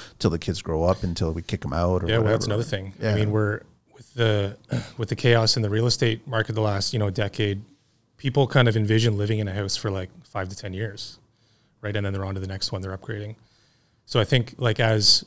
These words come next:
Speaker 2: real estate prices increase and peop-, and, and houses become more expensive continually, people, people's mindsets have to shift to, you know, "Hey, I am gonna stay here for twenty, thirty years," or at least that's my current intention.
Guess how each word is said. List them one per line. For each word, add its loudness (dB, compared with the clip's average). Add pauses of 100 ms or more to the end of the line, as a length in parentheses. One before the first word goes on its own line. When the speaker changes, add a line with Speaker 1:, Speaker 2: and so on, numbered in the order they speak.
Speaker 2:
real 0
estate 0
prices 0
increase 0
and -2
peop-, -8
and, -2
and -6
houses -2
become -4 (180)
more -6
expensive -4
continually, -2 (720)
people, 2
people's -2
mindsets 0
have 0
to -6
shift -2 (140)
to, -6
you -4
know, -6
"Hey, 4
I 0
am 0
gonna 0
stay -4
here -4
for -10
twenty, -8
thirty -8
years," -12 (140)
or -4 (160)
at -4
least -4
that's -8
my -4 (100)
current -4
intention. -6